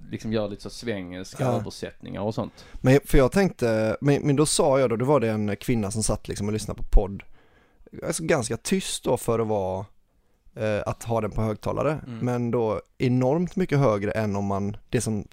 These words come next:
Speaker 2: smiter ut från ett par hörlurar.
Speaker 1: Ja.
Speaker 2: Så att, och d-, dessutom så kun-, störde det liksom mig då.
Speaker 1: Ja.
Speaker 2: Först att man blir irriterad också, då sitter man och tänker på det, missar halva podden då liksom.
Speaker 1: Ja.
Speaker 2: Så sa jag till slut så, så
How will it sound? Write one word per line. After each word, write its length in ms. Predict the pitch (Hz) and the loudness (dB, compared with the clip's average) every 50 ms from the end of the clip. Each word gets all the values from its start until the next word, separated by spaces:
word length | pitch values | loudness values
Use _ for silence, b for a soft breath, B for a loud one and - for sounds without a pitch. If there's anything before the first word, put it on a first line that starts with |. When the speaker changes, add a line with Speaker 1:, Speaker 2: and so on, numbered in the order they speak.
| - | -10
Speaker 2:
smiter 460 | - - - 120 117 107 - - - 107 | -6 -2 0 0 0 -2 -2 -4 -2 -2
ut 200 | 110 101 - - | -2 -2 -2 -4
från 140 | - 101 | -4 -4
ett 200 | 101 98 _ - | -4 -6 _ 2
par 120 | _ 110 104 | _ 4 4
hörlurar. 520 | 110 113 107 92 92 101 113 135 143 - - | 6 4 2 2 0 0 0 0 0 -2 -6
Speaker 1:
Ja. 240 | 107 104 104 101 107 | -8 -8 -8 -8 -8
Speaker 2:
Så 120 | - - 127 | 0 0 0
att, 80 | - | 0
och 180 | - 123 131 123 | 2 0 0 0
d-, 120 | 104 110 - | -2 -4 -4
dessutom 480 | 127 123 113 135 127 113 - 160 143 120 | -4 0 2 2 2 2 2 0 0 0
så 80 | - | 0
kun-, 220 | - - - - - | 0 0 0 0 -2
störde 440 | - - - 160 135 104 90 - 101 | -10 0 4 4 4 4 2 -2 -4
det 40 | 123 | -4
liksom 260 | 143 - 143 143 143 | -2 -2 0 0 0
mig 220 | 131 104 95 101 | 0 0 -2 -2
då. 240 | 98 98 87 - - - | -2 -2 -4 -4 -10 -12
Speaker 1:
Ja. 200 | - 98 98 95 - _ - | -12 -12 -12 -12 -14 _ -10
Speaker 2:
Först 260 | - - 143 135 139 | 0 0 2 2 4
att 160 | 127 139 135 | 2 2 2
man 140 | 135 139 135 | 2 2 2
blir 140 | 135 135 127 | 2 2 2
irriterad 460 | 120 123 117 - - 123 110 107 123 | 2 0 -2 -2 -2 -2 0 0 0
också, 180 | 139 - - | -2 -2 -2
då 180 | 110 117 117 113 107 - _ _ - _ _ _ | -2 -2 -2 -2 -4 -8 _ _ -20 _ _ _
sitter 320 | - - - - 135 - | -12 -6 -4 -4 -2 0
man 80 | 123 120 | 0 0
och 80 | 113 _ | 0 _
tänker 320 | - 127 107 104 - - | -2 -2 -2 -4 -8 -6
på 100 | - 123 | -6 -4
det, 240 | 107 117 117 123 127 | -2 0 0 0 0
missar 460 | 131 139 135 - - - - 107 120 | 0 0 -2 -2 -6 -4 -2 -2 -2
halva 320 | 135 147 160 135 101 107 | 0 0 -2 0 -2 -4
podden 320 | 110 - 120 104 80 107 107 | 0 0 0 0 2 -2 -4
då 80 | 101 | -4
liksom. 240 | - - - - - - - | -4 -6 -8 -10 -12 -12 -10
Speaker 1:
Ja. 220 | 107 104 98 101 104 B B B B B B | -8 -8 -8 -8 -10 B B B B B B
Speaker 2:
Så 140 | - - | -2 -2
sa 340 | - - - - - 95 117 | 0 4 4 4 4 4 2
jag 380 | 135 - - - - 143 - - | 2 2 0 0 -4 -8 -6 -2
till 140 | - 202 175 | -2 0 2
slut 180 | 180 139 - | 2 2 2
så, 80 | - 131 | 0 -2
så 120 | - 107 | -2 -2